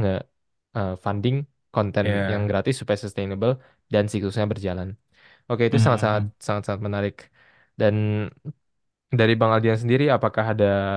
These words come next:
Speaker 1: hal apa nih yang dipelajari selama nego-, negosiasi? Kira-kira orang tuh lebih suka, sesuai observasi Bang Aldian ya, orang lebih suka atau ce-, apa, resepsinya cenderung lebih oke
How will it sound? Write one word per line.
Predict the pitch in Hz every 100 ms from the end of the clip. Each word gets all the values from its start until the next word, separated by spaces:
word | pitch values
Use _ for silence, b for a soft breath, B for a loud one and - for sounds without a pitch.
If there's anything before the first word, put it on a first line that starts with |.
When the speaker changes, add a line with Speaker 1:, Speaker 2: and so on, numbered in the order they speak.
| 95 107 - _ _ -
Speaker 1:
hal | 117
apa | 123 135
nih | 120
yang | 107
dipelajari | 104 104 104 107
selama | 104 101 98
nego-, | 98 98 101
negosiasi? | 113 113 98 98 - 98 - 95 - _ _ _
Kira-kira | 107 107 120 131
orang | 117 117
tuh | 135
lebih | 107 101
suka, | 110 - 104 98 - - _ _ _ _
sesuai | - 107 113
observasi | 104 120 110 107 113
Bang | 104 104
Aldian | 110 101
ya, | 95 101
orang | 120 135 139 b b b
lebih | 113 107 101
suka | 110 113 107
atau | - - 110 104 - _ _
ce-, | 120 113 -
apa, | 113 120 127
resepsinya | 113 120 - 113 123
cenderung | 127 110 107 107 104
lebih | 113 104
oke | - 120